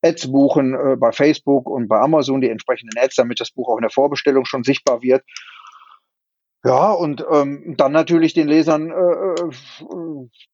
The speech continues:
ich will nicht sagen täglich, aber so in regelmäßigen Abständen, äh, runterzählen, nur noch vier Tage, nur noch, oder nur noch sieben Tage, nur noch drei Tage,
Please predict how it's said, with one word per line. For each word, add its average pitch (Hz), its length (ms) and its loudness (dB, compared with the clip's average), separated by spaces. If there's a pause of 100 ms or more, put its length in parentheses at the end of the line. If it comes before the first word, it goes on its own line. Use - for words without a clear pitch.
(920)
ich 120 120 -8
will 135 80 2
nicht 131 140 -2
sagen 120 220 0
täglich, 156 520 0
aber 131 180 0
so 113 80 -2
in 117 80 -2
regelmäßigen 127 580 0
Abständen, 139 680 -2
äh, 143 120 -2
runterzählen, 147 920 4
nur 135 140 -2
noch 117 120 -2
vier - 180 2
Tage, 135 340 4
nur 117 100 -4
noch, 113 180 -6
oder 104 300 -6
nur 101 100 -12
noch 98 120 -14
sieben 143 240 0
Tage, 123 220 -2
nur 110 120 -8
noch 101 60 -14
drei 127 200 2
Tage, 131 400 2